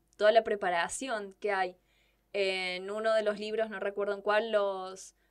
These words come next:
fantasmas hacen un show, eh, que bueno, hablan cada uno de su propia muerte.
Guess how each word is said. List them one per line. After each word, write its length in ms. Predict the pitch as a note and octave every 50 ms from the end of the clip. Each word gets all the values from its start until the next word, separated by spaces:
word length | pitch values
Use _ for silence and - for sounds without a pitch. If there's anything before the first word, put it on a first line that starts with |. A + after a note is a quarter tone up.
| _
fantasmas 720 | _ - F3+ F3+ F#3 G3+ G#3 G#3+ G3+ G3+ G3 G3+ F3+ F#3
hacen 280 | G3+ F#3+ F#3+ - F#3+ F#3+
un 140 | F#3+ F#3+ G3
show, 720 | - - G#3 G3 G3 G3+ G3+ G3 G3+ G3+ G3 G3 G3 - - _ _ _ _ -
eh, 600 | - G3 F#3+ F#3 F#3 F3+ F3 E3 E3 D#3 D#3+ D#3+ - _ _ _ _ -
que 120 | - F#3
bueno, 540 | F3+ F#3+ F#3+ F#3+ F#3+ F3+ F3+ F3 F3+ G#3 A3 - _
hablan 340 | - - F#3 - G3+ G3 G3
cada 220 | G3 G3+ G3 F#3+ G3
uno 240 | G3 G3 G3+ G3
de 80 | G3 G3
su 180 | F#3+ - G3 F#3
propia 280 | - F#3+ F3+ - F3+
muerte. 800 | F3+ G3 G#3 A3 A3 G#3+ G#3 G3+ G3+ G3+ G3+ G3 G3 F#3+ F#3+ G3+